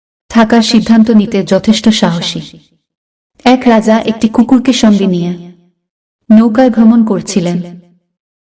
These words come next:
সেই নৌকায় অন্যান্য যাত্রীদের সঙ্গে একজন দার্শনিকও ছিলেন।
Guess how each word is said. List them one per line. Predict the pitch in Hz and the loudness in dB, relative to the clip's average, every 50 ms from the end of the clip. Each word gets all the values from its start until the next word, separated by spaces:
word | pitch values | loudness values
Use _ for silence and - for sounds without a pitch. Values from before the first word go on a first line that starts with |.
| _ _ | _ _
সেই | - - - 262 262 269 | -4 -2 0 2 4 4
নৌকায় | 262 254 233 226 - 240 220 240 240 | 4 4 2 0 0 -2 -2 -2 -2
অন্যান্য | - 220 214 214 214 226 226 226 226 | 0 2 4 4 4 4 2 0 0
যাত্রীদের | 208 214 196 190 - - 196 170 185 | 0 -2 -4 -4 -4 -4 -2 -2 -4
সঙ্গে | 180 - - 180 175 170 165 170 170 170 - 170 - _ _ _ _ _ _ _ _ _ _ _ _ _ _ _ - | -4 -4 -4 -4 -4 -6 -8 -10 -12 -14 -16 -20 -20 _ _ _ _ _ _ _ _ _ _ _ _ _ _ _ 0
একজন | 214 214 190 - 214 214 214 | 0 0 2 2 2 2 4
দার্শনিকও | 202 190 190 196 - - 233 202 214 226 214 202 214 | 2 0 -2 -4 -2 0 2 2 2 0 0 -2 -4
ছিলেন। | 202 - - - 180 165 165 165 165 170 165 165 | -4 -2 -2 -2 -2 0 -2 -4 -6 -8 -10 -16